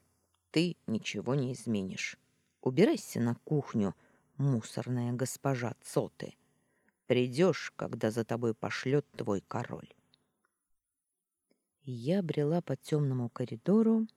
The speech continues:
ничего не видя от слез. Потом сидела на софе, закутавшись в плед,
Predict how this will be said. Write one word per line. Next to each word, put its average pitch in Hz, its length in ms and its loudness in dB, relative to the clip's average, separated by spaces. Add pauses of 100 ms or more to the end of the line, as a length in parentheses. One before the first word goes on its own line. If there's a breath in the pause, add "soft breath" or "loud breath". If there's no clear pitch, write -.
(160)
ничего 269 680 -6
не 143 180 0
видя 113 320 -8
от - 100 -14
слез. - 580 -12 (1000 loud breath)
Потом 370 340 4
сидела 135 460 -2
на 139 100 0
софе, 202 480 0
закутавшись 208 800 -2
в - 60 -20
плед, 180 420 0